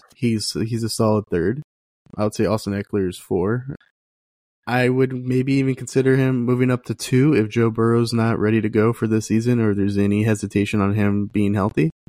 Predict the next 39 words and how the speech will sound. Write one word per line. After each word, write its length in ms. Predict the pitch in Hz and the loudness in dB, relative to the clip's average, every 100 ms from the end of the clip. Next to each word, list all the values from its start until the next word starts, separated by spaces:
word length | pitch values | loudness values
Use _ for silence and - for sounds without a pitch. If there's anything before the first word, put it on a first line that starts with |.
| - _ _ _ - | -20 _ _ _ -4
I 140 | 107 | -2
would 120 | 110 104 | 0 0
be 40 | |
like, 180 | 104 - | -2 0
"All 80 | 196 | 0
right, 280 | 214 175 | 2 0
C 140 | - 139 | 0 0
M 80 | 123 | 0
C 140 | 127 | 0
probably 220 | 135 123 | 0 2
moves 140 | 120 117 | 2 0
to 60 | |
two, 280 | 113 117 120 | 0 0 0
Ja'Marr 280 | 117 113 110 | 0 0 2
Chase 240 | 113 110 | 0 0
moves 240 | 113 113 117 | -2 -2 -2
to 80 | |
three." 280 | 110 107 113 | 0 2 4
It's 140 | 123 - | 2 2
not 160 | 123 117 | 0 0
that 140 | 110 | 0
big 140 | 113 | 0
of 60 | 107 | 0
a 60 | 101 | 0
difference. 340 | 104 117 110 | -2 -2 -2
I 60 | 107 | 0
really 260 | 117 120 | 2 2
don't 120 | 113 | 2
think 140 | 110 107 | 0 -2
you 80 | 104 | -2
can 80 | |
go 100 | 107 | 0
wrong 300 | 101 101 104 | 0 0 0
with 180 | 110 104 | 0 0
either 200 | 104 101 | 0 2
one 160 | 101 101 | 0 2
of 60 | |
those 180 | 95 98 | 2 0
picks. 480 | - 107 - - - | 0 -2 -2 -6 -16